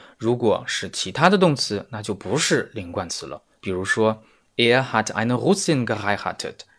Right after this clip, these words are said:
Ich brauche einen Chinesen, der Deutsch spricht. 由此可见呐，当Chinese、Deutscher等等与sein、werden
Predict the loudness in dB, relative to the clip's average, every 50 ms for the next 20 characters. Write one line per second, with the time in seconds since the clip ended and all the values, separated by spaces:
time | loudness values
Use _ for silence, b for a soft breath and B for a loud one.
0 | b b b b b b b b b b -2 -2 -2 -2 2 6 10 10 10 10
1 | 10 6 4 2 4 4 2 2 2 0 0 -2 -2 -4 -4 -2 -2 -2 -2 0
2 | 0 0 0 0 0 -2 _ _ -6 -2 -2 0 2 4 6 6 6 6 2 -2
3 | -4 -6 -8 -10 -8 -8 -8 -8 -6 -6 -6 -8 -8 -10 -16 _ _ _ B B
4 | B B B B B B 0 2 2 2 2 2 2 2 2 2 2 2 2 0
5 | -2 B B B B B B B 6 6 6 6 4 0 -2 -4 -4 -2 0 0
6 | 2 4 4 4 2 4 6 6 8 8 6 4 B B B B _ 4 6 6
7 | 6 4 2 2 2 4 4 4 2 0 -4 _ _ _ -4 -2 0 0 0 0
8 | -2 b b b b b b b 0 2 2 2 2 0 -6 _ _ -2 2 4
9 | 4 4 4 2 0 -4 -8 -12 _ _ _ _ _ 0 2 4 4 4 2 2
10 | 0 -2 -4 -6